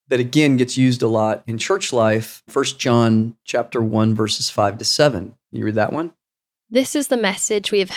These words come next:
Speaker 2: heard from him and declare to you. God is light. In him there is no darkness at all.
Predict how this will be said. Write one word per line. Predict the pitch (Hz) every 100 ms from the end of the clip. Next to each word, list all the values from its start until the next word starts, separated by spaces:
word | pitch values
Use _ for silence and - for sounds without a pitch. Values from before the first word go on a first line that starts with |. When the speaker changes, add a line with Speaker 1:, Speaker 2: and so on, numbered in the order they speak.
| 214
Speaker 2:
heard | 208 214
from | 254 247
him | 202 185 185
and | - 190
declare | 185 - - -
to | -
you. | - - 190 _ _ _ -
God | 208 214
is | 220 214
light. | - - - - - _ _ _ _ _
In | 214 240
him | 220 208 202
there | 180
is | 180 196
no | 196 202
darkness | 196 190 - - - -
at | -
all. | - - -